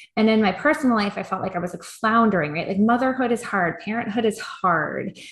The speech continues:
Um, you know, being married is hard. Like, all of these things, right? Like, that you couldn't control. And so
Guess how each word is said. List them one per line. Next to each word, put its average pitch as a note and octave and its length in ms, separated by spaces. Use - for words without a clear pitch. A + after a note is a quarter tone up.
Um, F3+ 560
you A3 100
know, F#3+ 260
being A3+ 300
married A3+ 420
is - 140
hard. F3 220
Like, - 100
all D4 240
of B3 140
these F#3+ 260
things, G3+ 380
right? G3 300
Like, G3 200
that G#3+ 60
you F#3+ 180
couldn't G#3+ 300
control. F#3+ 600
And G3+ 300
so F#3+ 640